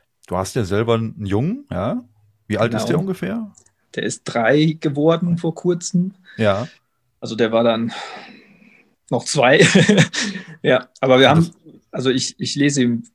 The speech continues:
Speaker 2: viele Bücher vor und,
Speaker 1: Ja.
Speaker 2: und er ist so traktorverrückt und er hat
Speaker 1: Ah.
Speaker 2: halt schon sämtliche Traktorbücher durch und dann habe ich irgendwann gedacht, ach komm, ich schreibe einfach selber eins, ähm, passend zum Thema Corona.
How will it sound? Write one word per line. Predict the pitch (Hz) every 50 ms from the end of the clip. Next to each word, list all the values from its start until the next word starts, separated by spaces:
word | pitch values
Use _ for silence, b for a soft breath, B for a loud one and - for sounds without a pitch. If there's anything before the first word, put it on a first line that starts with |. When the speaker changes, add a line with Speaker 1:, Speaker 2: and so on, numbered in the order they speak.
| _ _ _ _ _ _
Speaker 2:
viele | - - - 151 143 135 123
Bücher | 123 127 131 131 - 160 135
vor | - - 151 147 143 147 - - -
und, | - 123 123 123 123 -
Speaker 1:
Ja. | 98 92 90
Speaker 2:
und | 113 117
er | 110 117
ist | 120 120 -
so | 127 117
traktorverrückt | 104 - 117 123 - - 156 143 127 - 139 127 143 147 - - - - - - - -
und | - - 110 117 113
er | 110 104 -
hat | - - -
Speaker 1:
Ah. |
Speaker 2:
halt | - 120 113 - -
schon | - 117 117 113
sämtliche | 107 98 - - 127 127 127 123 117 - 120
Traktorbücher | - - 123 - - - 131 120 131 127 120 127 120
durch | 117 120 123 139 147 139 - - -
und | 120 120 120
dann | 113 110 117
habe | 120 123
ich | 120 -
irgendwann | 131 123 127 123 120 120
gedacht, | 117 110 113 117 117 - -
ach | - - -
komm, | - 127 123
ich | 120 -
schreibe | - - 120 120 123
einfach | 113 - 110 107
selber | - - 120 131 135 135 127
eins, | 117 131 135 135 131 - - - - - - _
ähm, | - 113 113 113 113 110 113 - _ - - _
passend | - - 123 - 127 117 104 - _ _ _ _ _
zum | - - 113 110 104
Thema | - 131 131 127 123 117 110
Corona. | - - - 107 107 117 131 135 131 127 127 123 123